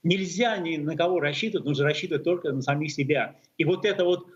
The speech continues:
пресловутое рыночное: «Да мы всё купим, да мы всё сделаем», ничего не купим, ничего не сделаем, если сами не возьмёмся. Ну и, наконец, не могу не отметить,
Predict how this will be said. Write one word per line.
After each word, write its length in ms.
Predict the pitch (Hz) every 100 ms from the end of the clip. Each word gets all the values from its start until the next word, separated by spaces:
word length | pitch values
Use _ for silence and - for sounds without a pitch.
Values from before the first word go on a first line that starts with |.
| _ -
пресловутое 880 | - 175 170 175 185 180 165 147 135
рыночное: 720 | 147 185 165 151 139 131 117 -
«Да 120 | 151
мы 160 | 170 180
всё 220 | - 185
купим, 540 | - 202 170 117 101 _ _ _
да 100 | 147
мы 140 | 156 180
всё 220 | - 180
сделаем», 560 | 147 185 160 123 117 - _ _ -
ничего 480 | 170 185 214 185
не 100 | 143
купим, 380 | 139 214 - 131
ничего 240 | 131 127 147
не 100 | 139
сделаем, 420 | - 208 180 151
если 280 | 139 131 135
сами 280 | - 165
не 60 | 151
возьмёмся. 540 | 139 131 120 107 - - _ -
Ну 160 | 160 226
и, 40 |
наконец, 580 | 214 185 175 143 110 - _ _
не 140 | 160 175
могу 300 | 196 196 185
не 100 | 160
отметить, 480 | 165 208 220 156